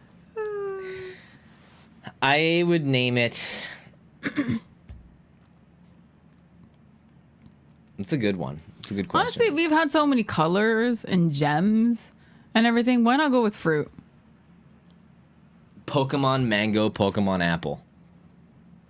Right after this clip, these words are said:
Speaker 1: Like that?
Speaker 2: Yeah.
Speaker 1: Pokemon orange,
Speaker 2: They're the, I
Speaker 1: Pokemon
Speaker 2: mean, they're really
Speaker 1: apple.
Speaker 2: similar colors, so you, I would rather you choose something else, but
Speaker 1: Pokemon,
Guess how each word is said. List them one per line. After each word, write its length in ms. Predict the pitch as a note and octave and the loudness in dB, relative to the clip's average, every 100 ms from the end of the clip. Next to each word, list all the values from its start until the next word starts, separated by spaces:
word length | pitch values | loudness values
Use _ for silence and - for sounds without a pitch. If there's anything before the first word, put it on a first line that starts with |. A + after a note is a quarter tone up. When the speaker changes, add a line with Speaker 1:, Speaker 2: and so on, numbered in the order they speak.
| - - _ - - - - _ - | -20 -20 _ -20 -20 -20 -20 _ -4
Speaker 1:
Like 140 | F2 | -2
that? 300 | E2+ E2 B2+ - _ _ - | 0 0 -2 -6 _ _ -2
Speaker 2:
Yeah. 300 | G#3+ F#3+ F3+ - - | -2 -2 -6 -10 -2
Speaker 1:
Pokemon 540 | A2 A2 C3 B2 A#2 - | -2 0 2 2 -2 -2
orange, 640 | G2+ G2+ G#2 G#2+ - - _ - - | 0 2 2 0 -2 -8 _ -18 -2
Speaker 2:
They're 300 | G#3 A3 A#3+ | 2 2 2
the, 80 | |
I 40 | B3 | 0
Speaker 1:
Pokemon 180 | G3+ A3+ | 2 2
Speaker 2:
mean, 100 | A3+ | 2
they're 120 | A#3+ | 2
really 180 | B3+ B3 | 2 2
Speaker 1:
apple. 100 | - | 2
Speaker 2:
similar 420 | A3 G#3+ G#3 F3+ | 2 2 2 0
colors, 480 | - F#3 D#3+ D3 - | 0 0 2 0 0
so 80 | |
you, 180 | D#3+ D#3 - | -2 -2 -2
I 100 | F3+ | 0
would 180 | D#3+ | 0
rather 280 | E3 E3 D#3+ | 2 2 2
you 140 | D3 D3+ | -2 -2
choose 200 | - D#3+ | -4 -2
something 240 | - - | -2 -2
else, 280 | C#3+ - - | -4 -4 -4
but 100 | - | 0
Speaker 1:
Pokemon, 580 | C#3+ C3+ D3+ C#3 B2 A#2 | 2 2 2 2 2 -2